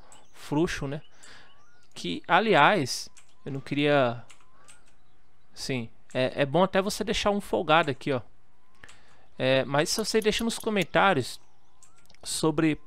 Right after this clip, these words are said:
sobre isso aqui, tá? Porque assim, um, o, o starter, ele não pode ficar ligado, né? Quando você for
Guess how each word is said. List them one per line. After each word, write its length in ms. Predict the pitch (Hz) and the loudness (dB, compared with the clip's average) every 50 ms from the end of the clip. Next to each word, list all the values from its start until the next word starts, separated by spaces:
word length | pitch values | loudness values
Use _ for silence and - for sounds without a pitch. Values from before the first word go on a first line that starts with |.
| - - | -12 -10
sobre 280 | - - - 151 147 - | -4 2 2 2 2 2
isso 140 | - - 165 | 0 -2 -2
aqui, 180 | - - 156 | 0 -2 -2
tá? 160 | - - 143 135 | 2 2 2 2
Porque 280 | - 147 - - 156 | 2 2 0 2 2
assim, 300 | 147 - - - 151 127 - - - - - - - - - - - - | 2 2 2 -2 -2 -4 -4 -6 -12 -14 -14 -14 -14 -14 -14 -12 -6 -4
um, 140 | 165 190 - - - | -4 -4 -4 -4 -4
o, 600 | - 151 147 151 147 147 147 143 135 - 147 147 147 | 0 2 4 4 6 6 6 6 4 4 4 2 2
o 40 | 147 | 2
starter, 580 | - - - - 147 175 190 185 - - 143 | 2 2 6 6 6 6 6 4 2 2 2
ele 100 | 139 139 | 2 2
não 80 | 156 175 | 2 2
pode 240 | - - 170 170 - | 4 6 4 6 4
ficar 180 | - - 175 | 2 4 4
ligado, 400 | 175 185 175 147 147 147 147 139 | 4 4 6 6 8 8 6 4
né? 100 | 135 131 | 0 -4
Quando 180 | - - 135 135 | -4 -4 -4 -2
você 260 | 131 131 - - 147 | -2 -2 -2 -2 -4
for 260 | - - 147 147 156 | 0 2 2 2 2